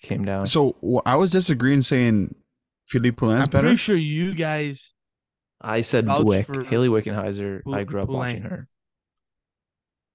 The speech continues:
Speaker 3: I don't know, Mace. I, we'll have to go back.
Speaker 1: Check.
Speaker 3: I
Speaker 2: Are you sure I didn't say Wick, Jim?
Speaker 3: Man, I'm pretty sure.
Speaker 2: I'd like to know my case with Poulin, but,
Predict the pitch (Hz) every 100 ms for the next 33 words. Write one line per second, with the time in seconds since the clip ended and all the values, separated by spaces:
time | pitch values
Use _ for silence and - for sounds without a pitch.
0 | _ _ _ _ _ - _ - 160 226
1 | 277 285 294 226 196 185 - - - 156
2 | 156 160 180 180 185 175 156 147 123 _
3 | _ _ - 107 123 120 135 151 277 -
4 | 220 226 202 185 - 160 110 113 - -
5 | 156 190 220 _ _ _ _ _ _ _
6 | _ _ _ _ _ _ _ _ - 127
7 | 131 123 117 - - 123 120 - 160 151
8 | - - 147 135 123 120 120 135 156 185
9 | 233 202 180 170 123 - 139 143 117 107
10 | - - 113 113 98 104 98